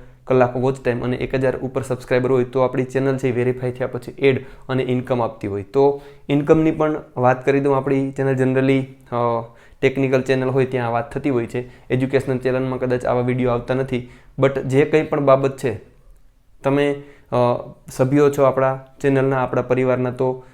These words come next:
અ, મને એવું લાગે છે કે મારે તમને જણાવવું જોઈએ તો હું વાત કરું. અ, આપણી ચેનલથી જે કંઈ પણ ઇન્કમ થઈ એના વિશે ચર્ચા કરું તો, અ, અત્યાર સુધી મતલબ કે પાંચ સાત દિવસ પહેલાં સુધી ચેનલની કોઈ પણ ઇન્કમ, અ, હતી નહીં. એનું રીઝન હતું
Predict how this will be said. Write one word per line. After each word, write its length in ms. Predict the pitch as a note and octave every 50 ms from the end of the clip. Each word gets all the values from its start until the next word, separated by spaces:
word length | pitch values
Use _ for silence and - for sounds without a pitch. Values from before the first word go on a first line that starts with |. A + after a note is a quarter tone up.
| - _ - -
અ, 60 | B2
મને 240 | B2 A#2+ B2 C3+ D3
એવું 140 | D3 D3 C#3+
લાગે 260 | C#3 C#3 C#3 C#3 C3
છે 120 | C3 - B2+
કે 80 | C3
મારે 200 | B2+ B2+ B2 B2+
તમને 240 | B2 B2+ B2+ B2+ B2
જણાવવું 380 | A#2+ B2 B2 C3 C#3 C3+ B2+ A#2
જોઈએ 120 | B2 B2
તો 140 | B2 B2+ A#2+
હું 240 | A#2 C3+ C#3 C3+ C3
વાત 260 | C3 C3 C3 - -
કરું. 280 | C#3+ C#3+ C#3+ C#3+ C#3+ -
અ, 500 | - - - - - - _ _ - C3+ C3+ -
આપણી 240 | - D#3+ - D#3 D3+
ચેનલથી 640 | D3 D3+ C#3+ C#3+ D3 C#3+ C#3+ - D3+ C#3+ C#3+ C#3+ C#3+
જે 260 | - C3 B2+ C3+ C#3
કંઈ 180 | C#3+ C#3+ C#3+ C#3+
પણ 120 | C#3 C3
ઇન્કમ 360 | C3 C3+ C3+ C3 C#3 C3+ C3+
થઈ 120 | B2+ - C3
એના 320 | A#2+ A#2 A#2+ B2+ C3+ C3+
વિશે 220 | C3+ C3+ C3 C#3+
ચર્ચા 280 | B2+ - C3 C3 - C3
કરું 260 | B2 C3 C3 C3 C3
તો, 240 | C3 C3 C3 C3+ C3+ C3+ - - - - - - - - -
અ, 40 | - A#2+ A#2+ A#2+ A#2+ B2 - - - - - - - -
અત્યાર 320 | C#3+ C3+ - D#3+ D#3+ E3
સુધી 320 | D#3+ - D#3 D3 C#3 D3+ D#3+
મતલબ 320 | D3 C#3 C#3 C#3 D3 D3
કે 380 | C#3+ - - D3 D3 D3 D3+ D3+ - - - - - - -
પાંચ 200 | C#3 C#3+ C#3+ -
સાત 340 | - - C#3 C#3+ C#3 -
દિવસ 340 | C#3+ C#3 C#3 C#3+ C#3 C#3+ -
પહેલાં 200 | - C#3 C#3 C#3
સુધી 220 | C#3 C#3+ C#3 C#3 C3+
ચેનલની 440 | C3+ C#3 C3+ C3+ C3+ C#3 C#3 C#3
કોઈ 160 | C#3 - C3+ C3
પણ 160 | C3 C3 C3
ઇન્કમ, 380 | C3 B2+ B2+ B2+ C3 C3 C3 B2+ B2+ - - - - _ -
અ, 40 | B2
હતી 380 | A#2+ A#2 G#2+ A#2+ A#2+ - C3+ C3
નહીં. 260 | B2 C3 C#3 F3 - - -
એનું 160 | - C#3+ C#3
રીઝન 280 | C3 C3 C3+ D#3 D3+ C3+
હતું 360 | B2 - C#3 C#3+ D3 - -